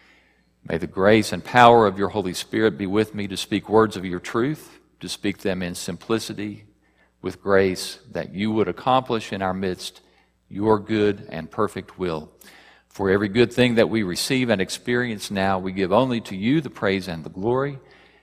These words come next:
In the name of Christ our Lord. Amen.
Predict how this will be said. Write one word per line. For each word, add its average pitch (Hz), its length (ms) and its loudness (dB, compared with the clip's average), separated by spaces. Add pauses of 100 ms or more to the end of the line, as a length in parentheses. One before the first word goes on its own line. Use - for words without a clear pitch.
(140)
In 82 120 -12
the 90 80 -8
name 87 220 -4
of 71 100 -14
Christ 90 380 -2
our 90 140 -2
Lord. 76 340 -10 (680)
Amen. 80 440 -12